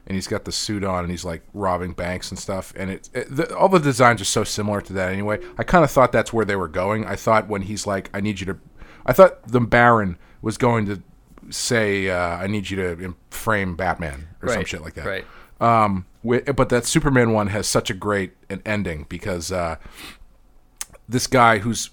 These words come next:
Speaker 1: impersonating Superman is working for this bigger boss.
Speaker 2: Mm-hmm.
Speaker 1: Um,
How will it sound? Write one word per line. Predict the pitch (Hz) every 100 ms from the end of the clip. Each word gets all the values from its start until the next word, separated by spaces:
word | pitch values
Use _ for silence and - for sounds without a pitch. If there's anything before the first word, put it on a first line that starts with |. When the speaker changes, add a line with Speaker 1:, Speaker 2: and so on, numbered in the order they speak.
| _
Speaker 1:
impersonating | 131 113 135 - 113 110 98
Superman | - 113 104 95 90 85 - - -
is | 113
working | 120 117 113
for | - 101
this | 95 - - _ _ - - 92
bigger | 120 107 90
boss. | 104 95 80 - - - -
Speaker 2:
Mm-hmm. | 123 120 107 -
Speaker 1:
Um, | 110 104 101 98 92 90